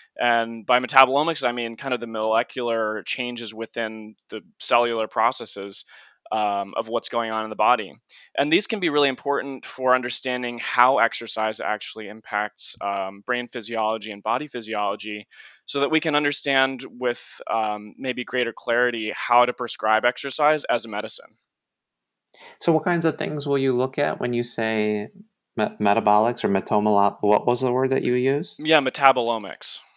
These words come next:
Speaker 2: Metabolomics.
Speaker 1: Mm-hmm.
Speaker 2: So what are you looking at specifically?
Speaker 1: We're looking at the molecules within, uh, within the body, uh, circulation, basically in the blood,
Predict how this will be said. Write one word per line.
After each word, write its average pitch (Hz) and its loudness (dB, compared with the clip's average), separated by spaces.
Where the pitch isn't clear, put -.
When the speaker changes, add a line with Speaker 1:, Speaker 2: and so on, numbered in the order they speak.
Speaker 2:
Metabolomics. 120 4
Speaker 1:
Mm-hmm. - -2
Speaker 2:
So 113 2
what 113 4
are 143 6
you 123 6
looking 123 2
at 101 2
specifically? - -6
Speaker 1:
We're 165 4
looking 175 0
at 240 -2
the 160 -4
molecules 131 2
within, 127 -4
uh, 110 2
within 135 -2
the 123 -4
body, 120 0
uh, 110 2
circulation, 120 -2
basically 117 -6
in 107 -10
the 107 -8
blood, 113 2